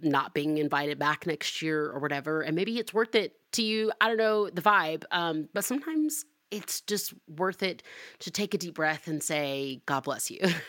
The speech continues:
<laughs> Sometimes it might be worth it to, you know, show up to a holiday thing that you're invited to and not stay as long. Uh, sometimes it might be worth it to,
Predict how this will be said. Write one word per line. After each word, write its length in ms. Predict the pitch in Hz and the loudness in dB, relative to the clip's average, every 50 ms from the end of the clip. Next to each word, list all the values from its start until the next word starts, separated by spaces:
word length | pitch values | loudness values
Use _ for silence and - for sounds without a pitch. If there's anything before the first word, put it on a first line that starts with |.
| - 226 - - - | -8 -8 -6 -2 -2
<laughs> 520 | - - - _ - - - - - - - | -2 -2 -4 _ -12 -12 -12 -12 -12 -8 -8
Sometimes 440 | - 226 277 - - 339 311 208 | -4 -2 -2 0 2 2 2 2
it 60 | 220 208 | 2 0
might 140 | 185 165 | 0 0
be 100 | 185 190 | 0 -2
worth 260 | 170 160 175 180 175 214 | 0 0 0 0 0 -2
it 200 | 196 - - - | -2 -2 -2 -4
to, 800 | - - 214 202 202 208 208 208 208 208 208 208 202 202 208 175 160 | -2 -2 0 0 0 -2 -2 -2 0 0 0 0 0 0 -2 -4 -2
you 120 | 190 208 | 0 0
know, 320 | 190 185 185 190 190 175 - | 0 0 0 0 -2 -2 -4
show 240 | - - - 185 190 | -4 -2 0 0 0
up 120 | - - | -2 -2
to 120 | - 226 196 | -4 -2 -2
a 60 | 190 | -2
holiday 640 | - - 151 156 180 190 190 190 196 190 190 139 - - - _ _ | -4 -6 -6 -6 -4 -2 0 0 0 0 -2 -4 -6 -12 -18 _ _
thing 180 | - 208 208 202 | -2 0 2 2
that 100 | 202 180 | 0 0
you're 160 | 185 202 202 | 2 2 2
invited 380 | 202 190 185 185 196 202 - - | 2 2 0 -2 -2 -4 -6 -6
to 280 | - - 214 214 214 - | -8 -6 -4 -4 -4 -2
and 160 | 220 214 214 | -2 0 2
not 180 | 220 226 - - | 2 0 0 0
stay 220 | - 247 226 233 | -2 -2 -2 -2
as 80 | 226 196 | -2 -2
long. 420 | 214 202 196 - - - - - - - - - - - - - - _ - | -2 -2 -2 -2 -4 -8 -12 -16 -18 -20 -20 -20 -20 -20 -20 -20 -16 _ -4
Uh, 220 | 139 131 131 127 131 | -2 -2 0 -2 -4
sometimes 420 | - 147 147 147 151 151 147 139 | -4 -4 -4 -4 -2 -4 -2 -2
it 180 | 151 151 151 - _ - | -4 -4 -6 -8 _ -8
might 260 | - 143 139 143 - | -6 -4 -4 -6 -6
be 140 | - 147 143 | -6 -6 -4
worth 320 | 139 139 143 147 143 - | -2 -2 -2 -4 -4 -4
it 320 | 156 156 156 151 - _ _ | -2 -2 -2 -4 -6 _ _
to, 760 | - - - 170 156 151 156 156 151 151 147 147 147 - | -8 -4 -2 0 0 0 0 -2 -2 -2 -4 -4 -6 -8